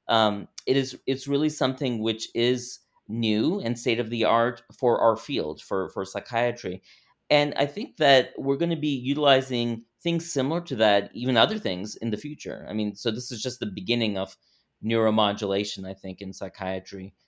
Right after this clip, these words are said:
and neurology. Um, there are all kinds of different technologies that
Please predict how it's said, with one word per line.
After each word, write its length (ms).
and 160
neurology. 720
Um, 440
there 220
are 100
all 140
kinds 240
of 100
different 320
technologies 880
that 240